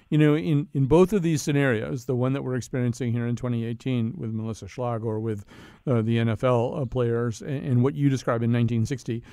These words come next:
it really is, it does seem as though the protesters have chose, chosen the mildest, least potentially offensive thing that they could do. And nonetheless, it,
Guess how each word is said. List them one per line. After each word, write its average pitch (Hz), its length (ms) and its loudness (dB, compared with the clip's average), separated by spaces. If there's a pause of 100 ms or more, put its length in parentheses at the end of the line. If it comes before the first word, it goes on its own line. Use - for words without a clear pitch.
(140)
it 160 100 -4
really 165 400 6
is, 131 260 2
it 170 140 0
does 143 220 4
seem 160 240 4
as 127 100 2
though 131 140 4
the 120 100 -4
protesters 127 480 -4
have 120 160 -4
chose, 131 580 2 (200)
chosen 143 420 8 (220)
the 156 100 4
mildest, 139 720 2
least 139 260 -4
potentially 127 380 -4
offensive 117 460 -4
thing 131 180 -2
that 113 120 -2
they 123 80 -10
could 120 340 -8
do. 131 360 4 (300)
And 151 240 6
nonetheless, 143 920 6 (180)
it, 175 160 0